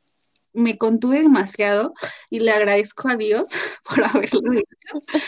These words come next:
porque el coraje, este, me entró as-, de la cabeza a los pies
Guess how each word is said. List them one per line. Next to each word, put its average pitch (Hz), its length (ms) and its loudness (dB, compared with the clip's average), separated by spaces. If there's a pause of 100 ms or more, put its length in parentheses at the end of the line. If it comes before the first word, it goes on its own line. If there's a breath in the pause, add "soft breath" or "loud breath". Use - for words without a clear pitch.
(300 loud breath)
porque 214 680 2 (120)
el 226 600 -2 (100)
coraje, 226 840 0
este, 196 380 -6
me 214 180 -6
entró 208 420 -2
as-, 233 240 -4 (200)
de 202 180 -2
la 196 160 -2
cabeza 202 340 -2
a 233 40 -4
los 190 200 -6
pies 208 400 -6